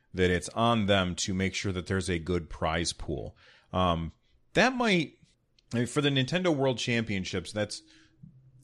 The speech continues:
what I would like to see with the Nintendo World Championships is don't have just one winner at the end.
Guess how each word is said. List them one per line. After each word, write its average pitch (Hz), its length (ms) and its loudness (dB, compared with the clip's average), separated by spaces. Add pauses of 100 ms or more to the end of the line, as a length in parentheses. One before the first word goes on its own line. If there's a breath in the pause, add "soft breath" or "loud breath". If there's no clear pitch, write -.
(100)
what 143 240 2
I 165 80 4
would 131 180 2
like 156 280 0
to 147 100 -4
see 127 560 -2
with 107 180 -2
the 107 80 0
Nintendo 95 500 0
World 87 260 0
Championships 90 720 -4
is 92 100 -6
don't 143 280 0
have 110 260 2
just 98 240 -4
one 92 420 0
winner 87 400 -2
at 87 160 -4
the 87 160 0
end. 69 240 -6